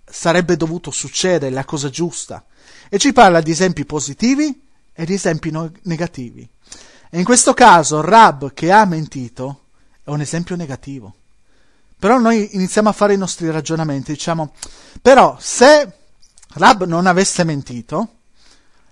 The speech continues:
eh, avrebbero ucciso i due esploratori, non ci sarebbe stata la conquista di Gerico, non sarebbe entrato Giosuè con tutto il popolo nella terra promessa".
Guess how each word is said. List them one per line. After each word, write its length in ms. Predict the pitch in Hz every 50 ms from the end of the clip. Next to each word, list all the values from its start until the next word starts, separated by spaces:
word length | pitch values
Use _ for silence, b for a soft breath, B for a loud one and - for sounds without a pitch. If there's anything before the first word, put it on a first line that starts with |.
| _ _ -
eh, 320 | - 233 247 175 147 120
avrebbero 500 | 82 113 135 127 160 185 190 180 185 170
ucciso 680 | 156 151 - - - 190 180 151 160 156 151 147 143 143
i 100 | 143 143
due 180 | 135 160 170 170
esploratori, 960 | 156 - - - 165 160 156 165 165 - 196 202 220 226 233 226 240 233 214
non 140 | 185 170 147
ci 100 | - -
sarebbe 380 | - 165 156 151 151 143 151
stata 360 | 139 - - 151 147 - 156
la 100 | 143 139
conquista 480 | 131 - 143 135 - 143 - - - 143
di 120 | 151 175
Gerico, 580 | 175 - 202 208 214 214 220 214 - 226 220 B B B B B B B B
non 180 | 160 160 165
sarebbe 500 | 151 - 180 165 170 170 156 165 160 165
entrato 840 | 160 156 - 151 165 165 160 - 170 160 156 151 147 147 151 147 143
Giosuè 480 | 131 - 147 131 - 160 165 190 214 -
con 160 | - 165 143
tutto 400 | - 160 - _ - 156 147 147
il 100 | 147 -
popolo 400 | - 151 151 185 190 220 208 175
nella 180 | 156 151 143 139
terra 240 | - 147 143 135
promessa". 580 | - - 147 147 165 175 151 - - - 113